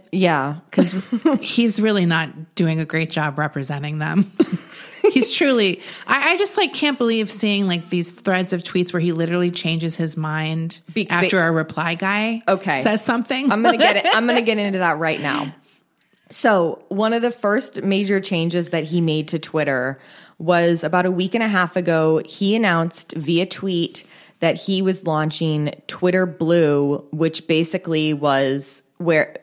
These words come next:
Speaker 1: was a system where people could just pay to be verified on Twitter. Now, historically, since I've been on Twitter, verification checks symbolize this is a, a person of note, somebody of note that might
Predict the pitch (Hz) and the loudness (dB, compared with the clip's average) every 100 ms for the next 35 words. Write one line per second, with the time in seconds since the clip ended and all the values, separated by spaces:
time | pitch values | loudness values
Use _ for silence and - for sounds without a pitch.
0 | - 180 165 175 - 185 - 220 208 180 | -4 -2 0 0 0 -2 0 2 2 2
1 | 180 - 202 208 208 208 185 180 208 - | 0 -4 0 0 0 0 -2 0 -2 -4
2 | 143 - _ - 214 196 175 156 160 - | -18 -20 _ -4 2 4 4 2 -2 -4
3 | 190 160 160 147 139 135 - 123 120 127 | -2 0 0 2 2 0 0 -2 -2 -4
4 | 131 151 - - - _ - - _ 170 | -4 -2 -2 -4 -8 _ -20 -20 _ 0
5 | 165 156 151 156 - 190 220 220 160 147 | 2 2 0 -2 0 2 2 2 2 2
6 | 165 165 151 139 139 208 220 196 165 165 | 2 0 -4 -2 0 0 0 0 0 0
7 | 143 151 170 202 - _ - - 156 156 | 0 0 0 0 -4 _ -14 0 2 4
8 | 160 165 165 156 175 165 160 151 - - | 2 0 0 0 0 0 0 -2 -4 -12
9 | - - - 160 160 156 147 147 143 127 | -12 -10 -2 0 2 2 2 0 -2 -4
10 | 120 139 131 - 131 127 127 131 - - | -6 -6 -8 -8 -4 -2 -2 -4 -10 -20
11 | - - 185 214 208 214 233 190 180 175 | -16 -4 -2 2 2 2 0 2 2 2
12 | 131 - - - - 247 262 294 294 220 | 2 -2 -8 -12 0 2 4 4 2 4
13 | 208 185 185 - 170 - 160 165 165 | 4 4 4 2 0 2 2 2 0